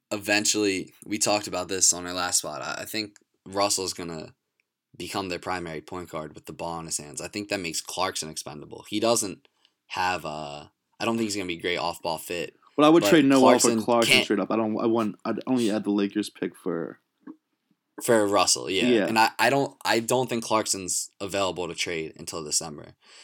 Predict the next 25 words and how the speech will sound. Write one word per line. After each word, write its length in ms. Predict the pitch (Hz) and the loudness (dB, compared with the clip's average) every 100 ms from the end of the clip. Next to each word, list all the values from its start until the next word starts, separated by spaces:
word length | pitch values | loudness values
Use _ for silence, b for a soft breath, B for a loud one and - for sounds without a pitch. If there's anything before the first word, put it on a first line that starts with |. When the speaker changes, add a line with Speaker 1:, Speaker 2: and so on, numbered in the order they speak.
| b | b
Speaker 1:
And 80 | 98 | -6
I've 80 | 101 | 2
always 220 | 110 101 | 2 2
wondered 260 | 101 95 90 | 0 -2 -4
if 100 | 87 | -4
that's 200 | 90 - | -4 -4
something 320 | 85 87 85 | -6 -8 -6
maybe, 560 | 87 82 80 78 76 - | -6 -6 -6 -8 -12 -12
uh, 340 | 73 76 73 - _ - - | -12 -12 -14 -16 _ -14 -2
Speaker 2:
They're 120 | 143 | 0
holding 280 | 120 117 107 | 2 2 2
Speaker 1:
the, 40 | |
Speaker 2:
on 80 | 107 | 0
Speaker 1:
the 40 | 104 | 0
teams 240 | 117 110 | -2 -2
Speaker 2:
to. 80 | 80 | -6
Speaker 1:
are, 60 | - _ _ b b b b b | -12 _ _ b b b b b
yeah, 280 | 113 104 95 | 4 6 4
they're 140 | 95 | 0
kinda 220 | 104 95 | -4 -6
holding 340 | 87 95 85 85 | -4 -4 -6 -6
on 120 | 85 | -6
to, 160 | - 78 | -6 -6
'cause 180 | - | -6
I, 120 | 95 | -4